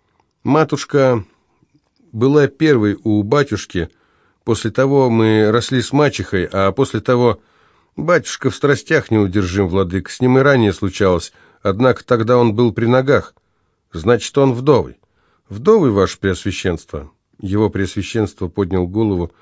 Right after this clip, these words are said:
и выдохнул в мягкой примирённости. «Всё в руцах Божьих. Церковь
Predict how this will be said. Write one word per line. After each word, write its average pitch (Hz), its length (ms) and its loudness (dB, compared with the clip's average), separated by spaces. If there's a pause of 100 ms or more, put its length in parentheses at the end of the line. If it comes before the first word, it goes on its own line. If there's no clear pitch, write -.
(340)
и 95 120 -2
выдохнул 98 520 0
в 82 80 -6
мягкой 98 500 -2
примирённости. 95 880 -2 (680)
«Всё 180 480 0
в 113 100 -2
руцах 135 480 -2
Божьих. 101 640 -2 (1040)
Церковь 156 540 0